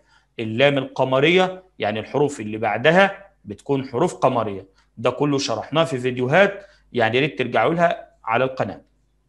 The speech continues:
المدرسة، المدرسة. طيب أنا هقول لك بقى فكرة كويسة جدًا وطريقة حلوة تعرف بيها اللام الشمسية واللام القمرية حتى لو مش مشكلها. إيه هي؟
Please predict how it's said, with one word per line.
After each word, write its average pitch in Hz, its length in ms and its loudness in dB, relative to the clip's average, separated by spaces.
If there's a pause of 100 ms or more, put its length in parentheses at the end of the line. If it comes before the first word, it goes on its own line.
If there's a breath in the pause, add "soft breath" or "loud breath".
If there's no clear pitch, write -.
(1000)
المدرسة، 151 840 4 (160)
المدرسة. 131 800 2 (340 soft breath)
طيب 110 200 0 (280)
أنا 131 120 0
هقول 160 180 2
لك 143 80 4
بقى 131 260 2
فكرة 143 260 -4
كويسة 135 360 -2
جدًا 110 400 -8 (340 soft breath)
وطريقة 123 400 0
حلوة 160 500 0
تعرف 143 340 6
بيها 156 400 -2 (300 loud breath)
اللام 135 160 2
الشمسية 139 400 -2
واللام 156 220 0
القمرية 143 520 0
حتى 156 280 -2
لو 127 100 2
مش 120 180 -6
مشكلها. 107 560 -8 (160)
إيه 135 100 4
هي؟ 131 400 2